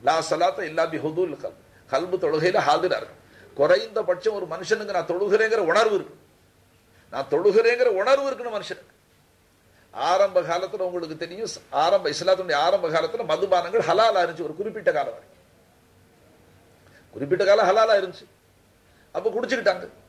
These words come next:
தொழுதுகிட்டாங்க. ஆனா அந்த போதையினால தொழுகையில ஆயத்துகள் ஓதும் போது ஏத்துக்கு மாத்தா ஓதிப்புடுவாங்க, ஒண்ணு கிடக்க ஒண்ணு ஓதிப்புட்டாங்க. அதனால ஹக்கு ஜல்ல ஷானஹு தஆலா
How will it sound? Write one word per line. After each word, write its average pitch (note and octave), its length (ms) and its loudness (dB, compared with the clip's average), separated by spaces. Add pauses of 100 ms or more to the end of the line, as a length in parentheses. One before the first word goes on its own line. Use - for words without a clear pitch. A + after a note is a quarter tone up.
(220)
தொழுதுகிட்டாங்க. A3 540 0 (720)
ஆனா G#3 180 2
அந்த A3 220 2
போதையினால A3 720 2
தொழுகையில A3+ 440 0 (100)
ஆயத்துகள் G3+ 520 2
ஓதும் F#3 200 -4
போது C3+ 260 -8 (400)
ஏத்துக்கு A#3 340 2
மாத்தா A3 180 -2
ஓதிப்புடுவாங்க, E3+ 500 -4 (1000)
ஒண்ணு F#3 160 -4
கிடக்க A#3 260 4
ஒண்ணு A3+ 160 2
ஓதிப்புட்டாங்க. F3+ 380 -4 (1120)
அதனால A#3 360 2
ஹக்கு F3+ 220 -4
ஜல்ல G#3 260 0
ஷானஹு F#3 340 0
தஆலா C3+ 520 -8